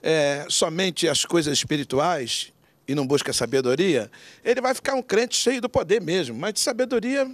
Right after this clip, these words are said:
vai ser fraco. Uma igreja também cheia do poder, sem sabedoria, fica fraca. Também muita sabedoria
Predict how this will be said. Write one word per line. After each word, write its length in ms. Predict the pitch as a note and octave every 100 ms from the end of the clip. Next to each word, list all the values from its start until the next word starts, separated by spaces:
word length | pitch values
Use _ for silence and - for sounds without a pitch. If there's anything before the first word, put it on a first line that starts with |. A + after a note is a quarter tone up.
| -
vai 100 | A3
ser 120 | B3
fraco. 480 | A3+ G#3 G3+ - - - - -
Uma 120 | F#3+
igreja 480 | E3 G3 A3+ F#3+ F3+
também 260 | F#3 G#3
cheia 400 | - - G3 A3+
do 100 | G3+
poder, 540 | - F3+ B2 G3+ A#3 - - - _ -
sem 240 | - - A#3
sabedoria, 720 | F#3+ E3+ G3 E3+ E3+ A#3 A3+
fica 260 | - G#3+ F#3+
fraca. 300 | D#3 C#3 -
Também 260 | D#4+ F4 C4 - A#3
muita 440 | D4 F#4+ F#4 D4
sabedoria 840 | - A#3 B3+ A#3+ A3 D#3 C3 A2+